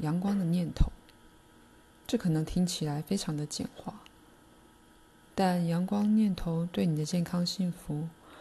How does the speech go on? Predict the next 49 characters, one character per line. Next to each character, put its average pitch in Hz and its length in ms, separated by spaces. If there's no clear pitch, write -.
就 220 160
如 175 200
照 180 220
耀 180 160
在 175 260
天 196 240
空 202 200
的 185 80
太 196 240
阳 160 200
光 185 240
线 202 240
一 151 180
样， 160 200
在 170 260
生 202 240
物 196 80
上 185 200
是 175 140
必 190 200
要 196 180
的。 - 80
那 170 120
么， 160 380
即 - 120
使 160 140
作 170 220
为 160 240
婴 208 360
儿， 160 280
你 165 120
都 180 240
自 214 240
然 165 260
地 165 120
有 156 200
偏 - 280
爱 180 100
某 160 160
些 - 180
感 - 200
受、 - 320
念 190 260
头 156 320
和 160 400
态 202 180
度 185 200
的 - 80
倾 - 200